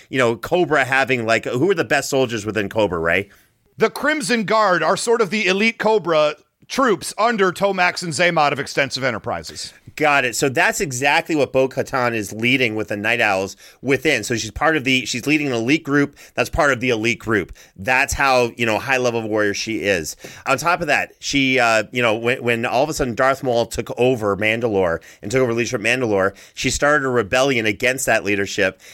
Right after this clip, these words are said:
Speaker 1: and, uh, with the help of Ahsoka Tano and the clone troopers, overthrew him and became, and she herself became kind of the de facto ruler of Mandalore. Then she helped Mandalore rebel against the, uh,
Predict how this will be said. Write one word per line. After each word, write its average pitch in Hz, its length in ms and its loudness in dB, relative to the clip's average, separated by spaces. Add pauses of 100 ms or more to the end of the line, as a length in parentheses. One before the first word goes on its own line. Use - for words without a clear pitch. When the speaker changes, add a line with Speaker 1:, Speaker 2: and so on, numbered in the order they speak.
(140)
Speaker 1:
and, 120 360 0
uh, 120 120 4
with 123 140 0
the 123 80 2
help 135 220 0
of 117 80 -4
Ahsoka 117 400 0
Tano 131 560 2 (180)
and 127 160 0
the 123 60 2
clone 165 260 0
troopers, 127 460 0
overthrew 143 460 0
him 131 60 0
and 123 80 -4
became, 120 380 0
and 117 180 -2
she 139 280 0
herself 123 480 -2
became 123 260 -4
kind 120 240 -2
of 107 80 -4
the 107 240 -2 (160)
de 135 100 -2
facto 143 360 2
ruler 120 320 2
of 98 80 -6
Mandalore. 110 540 -2 (220)
Then 143 220 0
she 175 200 0
helped 160 200 0
Mandalore 139 340 2
rebel 131 440 2
against 120 360 -2
the, 113 220 0
uh, 104 140 4